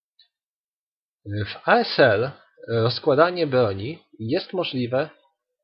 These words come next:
podczas Prep Fire Phase i Defensive Fire Phase. Oddział, zamiast, y, prowadzić ogień z danego karabinu maszynowego, może zadeklarować, że go rozkłada. Wówczas niejako zużywa go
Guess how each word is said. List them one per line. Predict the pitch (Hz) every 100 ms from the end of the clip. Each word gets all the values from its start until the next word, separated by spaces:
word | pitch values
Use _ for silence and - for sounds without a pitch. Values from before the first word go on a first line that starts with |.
| _ _ _ _
podczas | 156 - - 127 -
Prep | - 185 -
Fire | 185 165
Phase | 151 - 151 156 -
i |
Defensive | 131 127 139 - 127
Fire | - 117 110
Phase. | 110 - - - - _ _ _ _ _ _ _ _ _ _ -
Oddział, | 170 113 101 107 160
zamiast, | 147 131 123 120 -
y, | 127 120 117 117
prowadzić | 135 135 151 131 -
ogień | - 127 104 92 98
z | 104
danego | 110 113 110 104
karabinu | 113 101 113
maszynowego, | 101 - 101 92 107 175 190 _ _ _
może | 135 190
zadeklarować, | 208 160 156 143 135 139 143 -
że | - 123 139
go | 110
rozkłada. | 117 117 - 87 - _ _ _ _ _ _ _ _ 127
Wówczas | 170 180 151 135
niejako | 151 147 143
zużywa | 123 165 139 113 90
go | 92 110 165 -